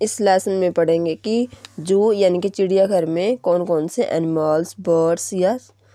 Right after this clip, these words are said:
अ, अदर चीज़ होती हैं। जैसे कि आपने भी कभी, अ, जू की विजिट की होगी तो वहाँ पे आपने अलग-अलग एनिमल्स या बर्ड्स को देखा होगा। तो हम भी इस लेसन के through वही, अ, चीज़ रीड करने की कोशिश कर रहे हैं कि बच्चे यहाँ, जैसे एक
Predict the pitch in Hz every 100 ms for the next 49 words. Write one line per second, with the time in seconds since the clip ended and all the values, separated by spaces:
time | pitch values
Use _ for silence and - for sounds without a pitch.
0 | _ _ - 302 156 151 - _ 180 175
1 | 190 - 202 190 - 170 - 151 135 131
2 | _ _ - 190 185 220 233 220 180 180
3 | 196 202 208 185 196 190 190 - 175 170
4 | 180 185 190 190 196 226 226 202 160 175
5 | 180 175 190 170 170 170 151 165 175 -
6 | 175 170 175 175 - 160 165 160 165 185
7 | 196 170 160 151 - - 214 381 - -
8 | - - 170 185 - 185 147 135 - -
9 | - - 208 214 214 214 254 214 214 190
10 | 180 180 175 175 190 185 180 196 220 220
11 | _ _ _ - 170 165 214 196 190 196
12 | 196 202 165 170 170 190 180 185 208 -
13 | 190 143 160 165 190 175 - 196 185 208
14 | - - - 165 170 196